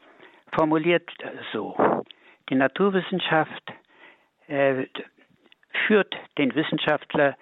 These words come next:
in den Atheismus. Geht man den Dingen aber auf den Grund,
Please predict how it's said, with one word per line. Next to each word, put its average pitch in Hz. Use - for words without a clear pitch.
in 139
den 139
Atheismus. 127
Geht 165
man 170
den 156
Dingen 165
aber 127
auf 135
den 107
Grund, 160